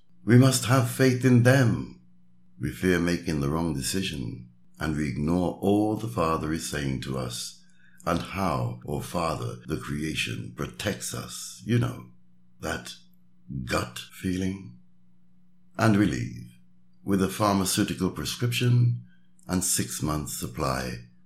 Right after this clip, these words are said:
of coffin nails. We chose to have faith in them, believing that in our time of pain and discomfort, they are of God,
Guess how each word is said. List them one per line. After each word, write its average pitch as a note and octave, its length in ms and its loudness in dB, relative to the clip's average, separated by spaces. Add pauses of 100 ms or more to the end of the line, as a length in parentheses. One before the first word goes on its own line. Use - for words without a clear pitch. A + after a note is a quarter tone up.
(160)
of - 200 -10
coffin A#1+ 520 -6
nails. - 840 -12 (840)
We G2+ 200 4
chose F2+ 580 2
to B1 100 -6
have B1+ 220 -6
faith C2 260 -8
in A#1 140 -4
them, C2+ 400 -4 (1000)
believing A#2+ 480 10
that G2+ 140 6
in F#2+ 100 4
our D#2 160 2
time G2 360 2
of B1+ 180 -4
pain F#2+ 220 2
and E2 120 0
discomfort, G2 680 -4 (360)
they - 320 0
are F#2 420 0
of - 220 -6
God, C2+ 380 -6